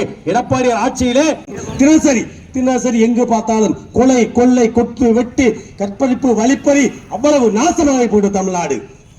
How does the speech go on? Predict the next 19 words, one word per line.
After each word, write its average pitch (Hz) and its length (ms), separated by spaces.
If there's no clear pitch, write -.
மெத்தப்பட்ட 220 520
மீன் 262 200
ஒரு 226 120
மருந்து 247 220
சொல்றாங்க, 208 420
எங்க 190 180
வாயில 254 260
கூட 254 140
எங்களுக்கு 202 340
தெரியாது. 156 340
ஆனால் 202 360
இன்று 165 300
தமிழகம் 208 420
முழுவதும் 220 280
போதையிலே 233 540
சிக்கி - 220
தவிக்கின்ற 196 440
ஒரு 180 120
சூழ்நிலை 262 440